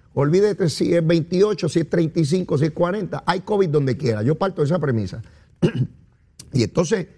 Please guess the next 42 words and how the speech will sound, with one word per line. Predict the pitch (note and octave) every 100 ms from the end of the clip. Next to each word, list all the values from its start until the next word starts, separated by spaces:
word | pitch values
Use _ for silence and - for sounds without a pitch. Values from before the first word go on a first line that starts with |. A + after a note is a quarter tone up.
| _ _ _ -
la | A2
mascarilla, | A2+ - G#2+ C3 D3+ C#3+ C3
¿verdad? | B2+ D#3 G#3
Dependiendo | - B2 A2 A#2+ C3+ B2+ A2+ G#2
dónde | A#2+ A#2+
me | A#2
meta, | B2 A#3 F3 F3 F3+
si | -
veo | A2 A2+ A2+
que |
está | A#2 B2
la | A2+
cosa | A#2 A#2+ A#2
muy, | A#2 A#2
muy | A#2 A2
complicada, | - A#2 B2+ B2+ A#3 G#3+ D#3 - _ _ _ _ -
o | G#2
si | -
lo | G#2+ G#2
requieren, | A2 F#2+ D#3 D#3+ C#3
por | - C3+
supuesto, | D#3+ A#3 A#3 A#3
y | D#3+
las | A#2+
vacunitas, | B2 C#3+ D3+ C4 -
y | G#3
todas | B3+
esas | C4+
cosas, | - C4 B3 - - -
todas | F#3
esas | F#3+
cosas. | - F#2+ - - _ _ _ _ _ -
Eso | F#3+ G3+ G#3+
con | D#3+ C#3+
relación | B2 A#2 A2 D#3 E3+ F3 F3 - -
al | - G2+ F#2 -
covid. | B2 B2 F#2+ D#2+ - _
<clears throat> | - - - - - _ _ _ _ _ _ _ _
¿Con | - C3
quién | C3+ E3+
vamos | D#3+ C#3 A2
ahora? | G2 G2 F#2+